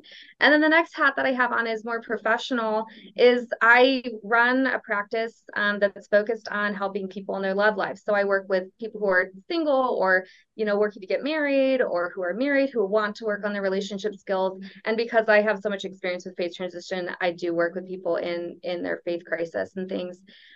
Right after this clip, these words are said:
Um, and a lot of those things really converge because I work with people in mixed faith or people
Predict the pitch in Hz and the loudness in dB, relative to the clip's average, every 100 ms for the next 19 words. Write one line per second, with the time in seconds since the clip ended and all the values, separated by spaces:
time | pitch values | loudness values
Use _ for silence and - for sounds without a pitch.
0 | 196 208 233 226 220 226 208 196 202 196 | 2 4 4 6 6 6 4 0 0 0
1 | - 202 196 190 - 196 190 190 202 190 | -2 -4 -2 -6 -12 -20 -8 -2 0 0
2 | 196 - _ _ - 214 190 220 214 98 | -2 -6 _ _ -10 -6 -2 2 2 0
3 | 190 - - 190 185 180 175 170 170 175 | -6 -8 -8 -4 -2 0 0 0 -4 -6
4 | 175 185 180 180 208 - - 240 220 202 | -12 -8 -8 -6 -8 -6 -4 -2 -2 -2
5 | 180 185 185 180 | -6 -2 0 0